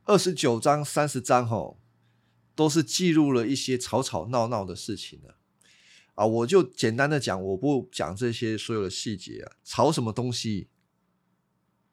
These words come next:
雅各他喜欢妹妹，他就不喜欢姐姐嘛。他不喜欢姐姐，所以呢，特别宠爱妹妹。神认为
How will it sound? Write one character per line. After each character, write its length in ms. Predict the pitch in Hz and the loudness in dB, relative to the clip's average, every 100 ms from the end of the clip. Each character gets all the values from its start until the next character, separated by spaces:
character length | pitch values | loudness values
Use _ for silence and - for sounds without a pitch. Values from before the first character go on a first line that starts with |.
| _ _ _ _ _ - - 127 - | _ _ _ _ _ -20 -20 -12 2
雅 360 | 143 131 131 | 6 8 6
各 520 | 120 240 202 120 - _ | 4 6 6 6 2 _
他 220 | - 170 180 | -6 0 2
喜 240 | - 113 | 2 0
欢 180 | 139 139 | 2 2
妹 220 | 160 131 | 2 0
妹， 280 | 104 82 - | -2 -8 -12
他 200 | - 147 | -4 0
就 140 | 151 175 | 2 0
不 220 | - 196 | 4 2
喜 220 | - 110 | 4 0
欢 220 | 127 127 | 2 0
姐 180 | 120 76 | 0 -6
姐 200 | - 82 | -6 -6
嘛。 220 | 78 - - _ _ _ _ _ _ _ _ _ _ _ - | -8 -12 -18 _ _ _ _ _ _ _ _ _ _ _ -14
他 120 | - 196 | -2 0
不 160 | 226 | 4
喜 240 | 240 - 123 | 2 4 4
欢 200 | 160 165 | 4 2
姐 200 | 117 98 | 0 0
姐， 260 | 123 98 - | 0 -2 -2
所 380 | - 135 151 196 | -4 2 6 6
以 160 | 120 | 4
呢， 220 | 107 117 | 0 -4
特 280 | - - 185 | -6 0 2
别 180 | - 123 | 6 4
宠 300 | 123 107 104 | 4 -4 0
爱 180 | 143 127 | 0 0
妹 200 | 143 117 | 0 -2
妹。 280 | 104 82 - _ _ _ _ _ _ _ _ _ _ _ _ _ | -4 -8 -12 _ _ _ _ _ _ _ _ _ _ _ _ _
神 300 | - - 123 | -2 2 4
认 160 | 185 143 | 4 4
为 240 | 104 | 2